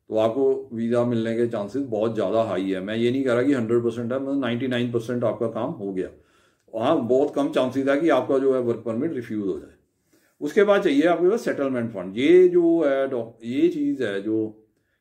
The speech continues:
ये चीज़ जो है ये एजेंट normally आपको नहीं बताते। देखिए, जब भी आपने वर्क परमिट के लिए अप्लाई करना है, पहले तो आपकी यहाँ पे एस्टैब्लिशमेंट अच्छी होनी चाहिए। अच्छी in the sense कि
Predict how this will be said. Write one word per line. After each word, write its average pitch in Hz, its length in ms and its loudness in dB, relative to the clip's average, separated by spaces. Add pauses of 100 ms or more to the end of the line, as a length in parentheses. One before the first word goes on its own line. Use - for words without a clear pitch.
(100)
ये 117 180 2
चीज़ 135 260 -2
जो 123 240 2
है 120 280 0
ये 120 440 0
एजेंट 110 440 -4 (180)
normally 104 480 -4
आपको 98 320 -4
नहीं 107 300 -2
बताते। 90 360 -8 (640)
देखिए, 156 180 6
जब 131 220 0
भी 170 100 4
आपने 160 240 4
वर्क 143 260 0
परमिट 139 360 -2
के 147 80 -2
लिए 139 180 0
अप्लाई 127 280 0
करना 120 280 -2
है, 143 100 -2
पहले 120 440 -4
तो 135 140 -2
आपकी 117 360 0
यहाँ 110 200 -2
पे 120 140 -2
एस्टैब्लिशमेंट 117 720 -4
अच्छी 123 240 -6
होनी 110 240 -2
चाहिए। 110 400 0
अच्छी 143 340 -2
in 147 60 2
the 143 120 0
sense 139 180 0
कि 160 400 2